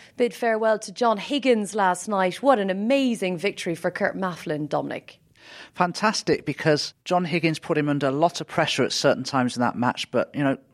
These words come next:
Speaker 2: Kurt Mafflin stuck to his task. He was emotionally very strong. I suppose he's the underdog. He didn't have a lot to lose, but I, I've got this feeling that Kurt Mafflin feels he can do very well in this year's championship. He's really put the hours in,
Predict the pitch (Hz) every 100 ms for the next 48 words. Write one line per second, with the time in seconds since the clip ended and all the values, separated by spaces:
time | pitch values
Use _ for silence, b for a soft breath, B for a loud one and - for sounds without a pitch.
0 | - 170 151 156 - 147 - 170 - 165
1 | 147 - 151 143 - 135 135 135 151 156
2 | 147 147 135 135 127 - 156 160 185 180
3 | b b b b b b 190 - 247 254
4 | 233 190 175 156 127 101 113 147 160 156
5 | 139 139 135 - 143 143 123 - 151 165
6 | - 165 - 254 214 - 202 185 135 120
7 | - 147 - 143 - 117 135 120 127 131
8 | 123 123 113 _ _ 101 120 143 139 131
9 | 123 110 _ b - 110 113 110 107 -
10 | 107 101 - - 113 120 156 190 160 -
11 | - 127 120 107 110 104